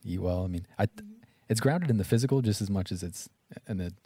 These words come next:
Speaker 1: non-physical. So
Speaker 2: Mm-hmm.
Speaker 1: music makes me feel amazing too. Um, and then at night, I talk to my girlfriend. So maybe talk to a loved one, share relationships. A lot of people on the spiritual journey can be alone, and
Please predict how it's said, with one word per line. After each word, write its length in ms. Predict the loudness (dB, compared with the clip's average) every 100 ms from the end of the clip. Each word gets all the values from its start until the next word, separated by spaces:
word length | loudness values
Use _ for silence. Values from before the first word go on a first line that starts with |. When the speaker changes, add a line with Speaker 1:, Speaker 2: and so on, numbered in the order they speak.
| _ -4
Speaker 1:
non-physical. 540 | 0 0 -2 -4 -8 -4
So 240 | -2 -2
Speaker 2:
Mm-hmm. 760 | -4 -14 -20 -20 -18 -16 -8 -2
Speaker 1:
music 360 | 2 2 2
makes 160 | -2 0
me 60 | 0
feel 360 | 2 2 0
amazing 380 | -2 -2 0 -2
too. 260 | 0 0 0 -6 -20 -20 _ -4
Um, 440 | 0 0 -2 -8 -14 _ -12 0
and 140 | 4
then 120 | 6
at 120 | 6
night, 340 | 6 6 6 4 -2
I 120 | 0
talk 320 | 4 2 2
to 500 | 2 4 4 2 0 _ _ -2
my 80 | 2
girlfriend. 460 | 6 6 6 2 0 -6
So 120 | -2
maybe 200 | 0 2
talk 180 | 2 0
to 100 | 0
a 20 |
loved 200 | 0 0
one, 140 | 0
share 220 | 0 0 2
relationships. 640 | 2 -2 -2 0 -2 -4 -16 -20 -8
A 60 | 0
lot 100 | 0
of 60 | 2
people 180 | 0
on 60 | 0
the 60 | -2
spiritual 320 | -4 -2 0
journey 200 | 2 2
can 140 | 2
be 80 | 0
alone, 440 | 0 -2 -2 -4
and 280 | -6 -8 -10